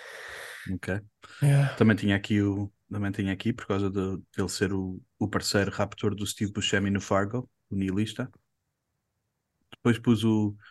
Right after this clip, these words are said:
Speaker 1: o artista de vídeo, que é o amigo da moto que tá lá centrado, que é aquele,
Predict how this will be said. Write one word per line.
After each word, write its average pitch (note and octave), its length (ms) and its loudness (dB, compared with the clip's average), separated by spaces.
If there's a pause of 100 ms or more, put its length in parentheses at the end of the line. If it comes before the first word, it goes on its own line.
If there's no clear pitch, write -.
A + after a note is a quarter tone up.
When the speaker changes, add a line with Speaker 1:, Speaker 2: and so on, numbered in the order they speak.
(460)
Speaker 1:
o A2 120 2
artista A2+ 400 2
de G#2+ 100 -2
vídeo, A2 380 4
que A2+ 100 0
é G#2 40 6
o G#2 100 6
amigo G#2 220 4
da G#2 100 4
moto G#2 260 4
que - 80 -16
tá G#2+ 100 2
lá G#2 120 2
centrado, G#2+ 600 2
que - 100 0
é G#2 40 4
aquele, G2+ 540 2